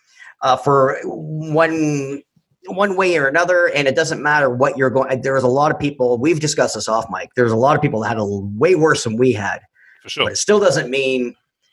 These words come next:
Speaker 1: you know what I mean, working from home or working, not being able to, to reach out or wh-, whatever was happening, it, it was just a, a mess for everybody.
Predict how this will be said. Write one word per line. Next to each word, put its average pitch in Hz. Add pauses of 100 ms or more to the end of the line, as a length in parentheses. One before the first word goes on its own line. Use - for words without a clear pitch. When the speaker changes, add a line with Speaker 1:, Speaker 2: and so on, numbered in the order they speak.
(260)
Speaker 1:
you 156
know 143
what 139
I 139
mean, -
working 135 (280)
from 117
home 139
or 110
working, 123
not 127
being 123
able 117
to, 92 (360)
to 101
reach 135
out 131
or 90
wh-, 92
whatever 156
was 131 (160)
happening, 104 (460)
it, 156 (180)
it 190
was 165
just 151
a, 113
a 120
mess 113
for 98
everybody. -